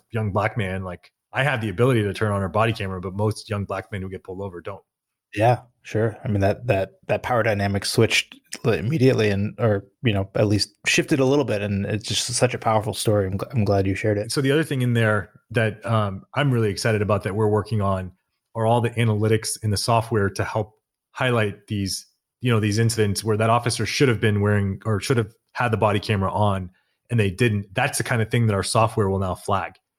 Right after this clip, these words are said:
Speaker 1: and it leads to better outcomes from a training standpoint. And one
Speaker 2: Yeah.
Speaker 1: of the things we see with officers, when you, when you go back and you look at all the officers over the past few years that have been in these high profile incidences where they've, you know, murdered people, quite frankly, in some cases, you go back and look at their history, they are repeat habitual offenders. They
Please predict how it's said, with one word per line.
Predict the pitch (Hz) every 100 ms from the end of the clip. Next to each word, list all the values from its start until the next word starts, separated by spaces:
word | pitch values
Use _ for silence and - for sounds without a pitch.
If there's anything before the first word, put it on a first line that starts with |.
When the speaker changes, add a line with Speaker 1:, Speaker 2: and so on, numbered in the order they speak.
| _ _
Speaker 1:
and | 117
it | 101 - 113
leads | 120 113 -
to |
better | 120 107
outcomes | 104 104 104 101
from | 101
a | 95
training | - 107 95
standpoint. | 92 87 82 80 78 _ _ _
And | 117 123
one | 143
Speaker 2:
Yeah. | 135
Speaker 1:
of |
the | 120
things | 131 113
we | 110
see | - 127 117
with | 104
officers, | 110 113 104 113 107 - - _ _ _ _ _ -
when | 127
you, | 131 123
when | 135
you | 123 113 -
go | 135
back | 131 131 120
and |
you | 107
look | 120 127
at |
all | 110 107
the | 107
officers | 113 117 - 110
over | 107
the | 101
past | 117 113 -
few | 107
years | 101 110 104 95
that | 104
have | 101 87
been | 110
in | 104
these | 98
high | -
profile | 110 113 104 107
incidences | 101 104 98 98 101 90
where | 101
they've, | 98 -
you | 107
know, | 101
murdered | 95 107 143 -
people, | - 85 - _ _
quite | 95
frankly, | 90 92 87 95
in |
some | 90 95
cases, | 95 92 127 139 _ _ _ _
you | 117
go | 131
back | 135 143
and | 131
look | 123
at | -
their | 110
history, | 117 143 117 98
they | 113
are | 147
repeat | 104 101 - - 127 117
habitual | 110 110 - 110 101
offenders. | - 98 76 78
They | - 110